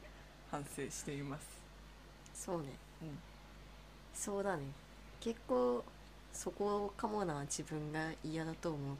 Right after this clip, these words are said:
Speaker 2: ポイント。<laughs> いや、なんかいいのよ。その、何かを延期したりとかさ、
Speaker 1: あー、キャンセルとかね。
Speaker 2: そう、予定をキャンセルしたりするのは別に仕方ないと思うから。
Speaker 1: うん。
Speaker 2: それは全ての人していいと思うんだけど。
Speaker 1: うん。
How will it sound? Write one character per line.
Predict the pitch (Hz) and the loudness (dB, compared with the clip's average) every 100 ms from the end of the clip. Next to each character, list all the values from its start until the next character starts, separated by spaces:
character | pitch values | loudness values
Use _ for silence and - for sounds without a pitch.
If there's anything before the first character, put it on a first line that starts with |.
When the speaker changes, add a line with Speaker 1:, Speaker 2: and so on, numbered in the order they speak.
| - | -4
Speaker 2:
ポ | |
イ | 139 | -4
ン | 151 - | -4 -4
ト。 | - 359 - - - | 4 4 4 -4 -14
<laughs> | - - - - | -14 -14 -4 8
い | |
や、 | 214 | 10
な | 320 | 12
ん | |
か | 392 - | 10 10
い | 311 | 8
い | 311 | 10
の | 185 | 8
よ。 | 139 | 6
そ | 156 175 | 2 2
の、 | 151 151 - - - - - - - | 4 2 -2 -12 -14 -12 -12 -12 -2
何 | 214 226 240 | 4 6 8
か | 247 240 | 10 10
を | 240 | 8
延 | 175 160 | 6 4
期 | 147 175 | 2 0
し | - - | 0 2
た | 165 | 4
り | 165 | 4
と | - | 2
か | - | 6
さ、 | 190 165 | 8 8
Speaker 1:
あ | - 160 156 156 156 - | 6 2 0 -4 -6 2
ー、 | |
キ | 175 | 2
ャ | 160 | 4
ン | |
セ | 185 | 4
ル | |
と | |
か | |
ね。 | 165 | 8
Speaker 2:
そ | 170 | 10
う、 | 160 | 10
予 | 165 | 8
定 | 156 180 | 8 8
を | 190 | 10
キ | 190 | 8
ャ | 214 185 | 6 6
ン | |
セ | 190 185 | 4 8
ル | 185 190 196 | 10 10 8
し | - | 4
た | - 190 | 8 8
り | 196 196 | 10 6
す | - 160 | 6 6
る | 156 | 6
の | 156 | 6
は | 160 | 4
別 | 147 139 143 | 2 0 0
に | 135 143 - - - - - | 2 0 -4 -14 -14 -14 -2
仕 | - | 2
方 | - 175 | 4 6
な | 170 180 | 8 8
い | |
と | 214 180 | 10 8
思 | 143 135 | 8 4
う | |
か | 135 107 | 2 0
ら。 | - - | 0 0
Speaker 1:
う | |
ん。 | 180 151 - - - - - - | 0 0 -4 -12 -14 -14 -14 0
Speaker 2:
そ | - | 8
れ | 214 | 8
は | |
全 | 220 226 220 | 8 6 4
て | 226 | 6
の | 226 233 | 6 6
人 | - 156 143 - - - | 6 6 6 0 -10 -4
し | - | 2
て | - | 10
い | 170 | 10
い | 160 | 10
と | 165 | 6
思 | 151 131 | 4 2
う | |
ん | 127 | 0
だ | 110 | -4
け | - | 0
ど。 | 180 | 2
Speaker 1:
う | |
ん。 | 156 | 0